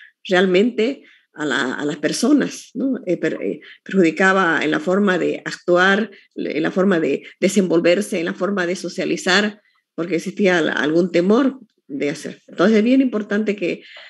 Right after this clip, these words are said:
que ya desde niños, los niños empiecen ya a socializar, a dar sus ideas, y ya más allá también en el colegio, en la universidad, pa-, con el campo laboral y ellos desarrollen todas las habilidades que ellos tengan, que no los corten y digan que no saben, o que porque son niños, o porque son estudiantes, no tienen experiencia, no tienen,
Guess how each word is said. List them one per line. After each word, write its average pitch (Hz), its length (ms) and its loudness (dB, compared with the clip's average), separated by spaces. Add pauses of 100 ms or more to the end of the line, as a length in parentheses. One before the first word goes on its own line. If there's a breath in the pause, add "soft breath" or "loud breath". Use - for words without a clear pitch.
(220 loud breath)
que 175 280 4
ya 202 220 4
desde 226 260 0
niños, 196 440 0
los 185 180 -2
niños 185 240 0
empiecen 196 480 0
ya 170 100 -4
a 190 40 -8
socializar, 180 720 -4
a 156 260 -4
dar 170 240 0
sus 214 140 2
ideas, 175 600 2 (400 soft breath)
y 180 200 0
ya 185 120 4
más 196 180 2
allá 175 280 0
también 180 420 -2
en 156 220 -4
el 156 100 -2
colegio, 175 440 2
en 170 60 0
la 180 40 0
universidad, 180 580 -2 (320 loud breath)
pa-, 202 220 -4
con 202 180 0
el 202 140 -2
campo 254 320 0
laboral 220 460 2
y 214 80 4
ellos 208 240 0
desarrollen 196 420 0
todas 202 140 0
las 202 80 2
habilidades 185 400 0
que 160 80 -4
ellos 185 120 -4
tengan, 208 280 0
que 175 100 -2
no 190 140 2
los 202 220 0
corten 196 380 0
y 180 80 -4
digan 190 220 -2
que 180 160 -8
no 180 160 -2
saben, 185 380 0
o 175 100 -2
que - 80 -16
porque - 160 -8
son 185 140 0
niños, 190 280 2
o 190 40 -6
porque - 160 -6
son 226 100 -4
estudiantes, 185 480 2
no 180 80 -2
tienen 180 160 -2
experiencia, 180 400 0
no 190 140 0
tienen, 185 280 0